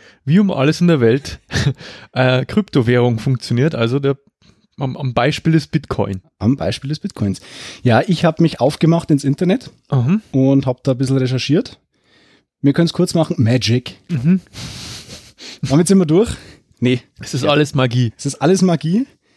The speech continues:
Speaker 2: Äh, nee. Also, ich hab mir ein bisschen aufgemacht ins Internet, bisschen recherchiert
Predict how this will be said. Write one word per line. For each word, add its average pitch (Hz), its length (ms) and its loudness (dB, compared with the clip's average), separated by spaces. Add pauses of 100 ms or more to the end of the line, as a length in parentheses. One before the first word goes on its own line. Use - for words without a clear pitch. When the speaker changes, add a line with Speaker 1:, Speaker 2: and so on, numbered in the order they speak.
(480)
Speaker 2:
Äh, 139 400 4 (160)
nee. 107 200 0 (440)
Also, 104 300 -2
ich 123 100 -2
hab 151 80 -2
mir 151 60 0
ein 135 80 -2
bisschen 127 160 -6
aufgemacht 117 340 -6
ins 107 140 -6
Internet, 139 340 0
bisschen 139 340 0
recherchiert 127 560 -2